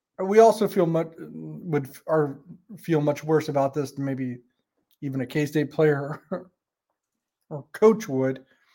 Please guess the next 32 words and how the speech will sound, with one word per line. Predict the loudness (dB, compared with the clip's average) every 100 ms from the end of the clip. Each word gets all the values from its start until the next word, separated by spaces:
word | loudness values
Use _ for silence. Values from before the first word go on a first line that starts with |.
| _ _ _ -4
just | -2 0
'cause | 0 -2
you | -2
kinda | 0 0
got | 0 -4
smoked | -2 4 4 2 2
by | 2 4 0 -4 _ _ _ _ _ _ _ _ _ -6
a |
regional | 0 2 2 2 0
rival, | 0 -2 -2 -6
right? | -6 -4 -4
Nebraska, | -6 -2 6 8 8 6 2 0 2 -2
the, | -6
the, | -6 -6 -6 -4
you, | -2
you | -2 -2 -4
just | -2 0
don't | 4 4 4 -6 _ 0
like | 4 4 4
losing | 4 4 4 0 -2
to | -2
Nebraska | 0 6 6 6 2 0
as | 0 -2
well, | 2 6 6
and | 4
you | 0
do | -2 0
it | 0
at | 0
home | -2 -2 0
by | 0
sixteen. | -2 -6 -8 -10 -8 -6 -4